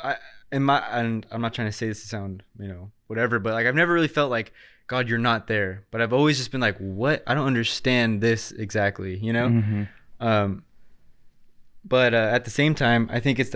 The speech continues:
Speaker 1: it goes back to that, like, very cliche answer, which is, like, when you pray or when you whatever, it's like God's gonna say yes, no, or wait, right? Those are typically the three answers.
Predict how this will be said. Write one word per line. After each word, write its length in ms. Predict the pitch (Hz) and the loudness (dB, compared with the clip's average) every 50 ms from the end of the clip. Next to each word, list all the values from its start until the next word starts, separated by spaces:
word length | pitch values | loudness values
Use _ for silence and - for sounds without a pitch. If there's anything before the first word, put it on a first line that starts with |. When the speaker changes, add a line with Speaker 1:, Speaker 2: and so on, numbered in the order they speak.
| - - | -8 -6
Speaker 1:
it 140 | 120 117 | -6 -4
goes 200 | 110 120 123 120 | -2 -2 -2 -2
back 200 | 107 120 110 113 - | 0 -2 -2 -2 -2
to 80 | 131 | -4
that, 260 | 113 107 101 - - - | -6 -6 -6 -6 -8 -10
like, 200 | 101 101 98 101 | -8 -8 -6 0
very 200 | 110 107 107 107 | 2 2 2 2
cliche 680 | - - - 123 113 - - - 117 107 107 104 104 | -2 -4 -2 0 0 0 2 2 2 4 4 2 2
answer, 340 | 104 110 127 131 - - 101 | 2 0 -2 -2 -2 0 0
which 160 | 95 92 - | 0 0 -2
is, 160 | 101 95 92 | -2 -4 -2
like, 300 | - 98 95 95 - - - - - - - - - - - | -2 -2 -2 -2 -4 -12 -20 -20 -20 -20 -20 -20 -20 -20 -10
when 300 | 110 110 110 107 107 107 | -4 -2 -2 0 0 -2
you 120 | 107 107 | -2 -2
pray 640 | 104 - - 127 127 127 123 120 120 123 123 127 123 | -2 0 2 4 4 6 4 4 2 2 0 0 -2
or 200 | 120 120 110 107 | -2 -4 -4 -6
when 180 | 110 110 107 107 | -8 -8 -10 -10
you 340 | 104 104 104 104 101 101 98 | -10 -8 -8 -8 -8 -6 -4
whatever, 440 | 104 107 107 120 135 139 117 113 110 | -4 0 2 2 2 2 2 2 0
it's 160 | 110 110 - | 0 0 -2
like 140 | 110 107 101 | -4 -2 0
God's 220 | 101 104 104 101 | 0 -2 -2 -2
gonna 160 | 110 110 107 101 | -2 -4 -4 -4
say 260 | 98 - 117 110 104 | -2 2 2 2 4
yes, 400 | 98 95 95 92 95 107 - - | 2 2 0 0 0 -2 -4 -4
no, 240 | 104 98 98 95 98 | -4 -2 -2 -2 -4
or 140 | 101 104 107 | -4 -6 -6
wait, 360 | 107 139 160 123 95 - - - - | -4 -4 -4 -4 -4 -6 -10 -18 -14
right? 300 | - 107 107 117 127 127 | -4 0 2 2 2 2
Those 180 | 117 120 131 127 | 4 2 2 2
are 60 | 131 | 2
typically 400 | 113 - 139 117 120 113 127 117 | 0 0 0 0 0 0 0 0
the 100 | 107 104 | 0 -2
three 220 | 101 - 113 110 110 | -2 0 2 4 4
answers. 420 | 117 120 113 - 101 98 98 | 2 2 0 0 -2 -2 -4